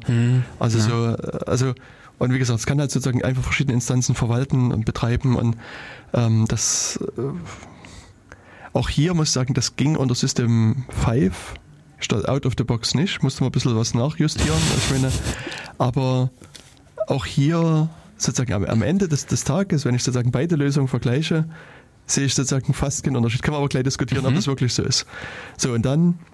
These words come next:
Speaker 2: ja, wie gesagt, habe ich mein schönes Multi-Insta-, Multi-Instanz,
Speaker 1: Genau.
Speaker 2: äh, Ding da, da eingerichtet und hab, äh, System D damals gesagt, "Start mal Tor." Und dann hat das System D halt gemacht.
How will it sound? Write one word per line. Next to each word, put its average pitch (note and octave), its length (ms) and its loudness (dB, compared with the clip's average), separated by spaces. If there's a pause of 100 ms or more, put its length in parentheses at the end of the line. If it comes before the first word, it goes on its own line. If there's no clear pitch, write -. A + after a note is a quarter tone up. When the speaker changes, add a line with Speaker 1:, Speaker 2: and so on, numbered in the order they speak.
(200)
Speaker 2:
ja, B2+ 120 2
wie C3+ 40 2
gesagt, B2+ 220 0
habe C#3 80 0
ich - 80 -2
mein B2 320 2
schönes C3 300 -2
Multi-Insta-, D3+ 640 0
Multi-Instanz, C3 1300 2
Speaker 1:
Genau. G2 160 -2
Speaker 2:
äh, A#2+ 220 2
Ding B2+ 220 2
da, A2 300 0
da G#2+ 280 0
eingerichtet E3 640 0 (680)
und B2+ 520 2 (1000)
hab, D3 260 0
äh, A#2 400 2
System B2+ 320 0
D D#3 320 2
damals C3 260 2
gesagt, C#3+ 460 -2 (360)
"Start - 340 -2
mal C3 100 2
Tor." - 340 -2 (840)
Und C#3+ 460 4 (560)
dann A#2+ 160 2
hat C3+ 120 0
das C3+ 80 0
System D#3 280 0
D D#3+ 160 2
halt F3 180 0
gemacht. F3 460 -2